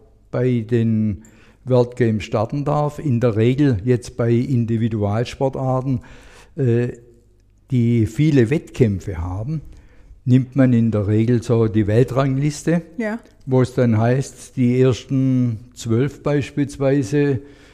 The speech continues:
Speaker 1: vielleicht auch in manchen Einzelsportarten die ersten sechzehn, äh, qualifizieren sich für die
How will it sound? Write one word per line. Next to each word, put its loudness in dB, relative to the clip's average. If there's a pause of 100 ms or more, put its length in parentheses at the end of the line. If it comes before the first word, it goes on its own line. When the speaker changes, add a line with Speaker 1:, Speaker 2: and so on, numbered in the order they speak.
(100)
Speaker 1:
vielleicht -2
auch 2
in 2
manchen -2
Einzelsportarten -4 (440)
die -4
ersten 0
sechzehn, -4 (1700)
äh, 2
qualifizieren 0
sich -4
für 0
die 0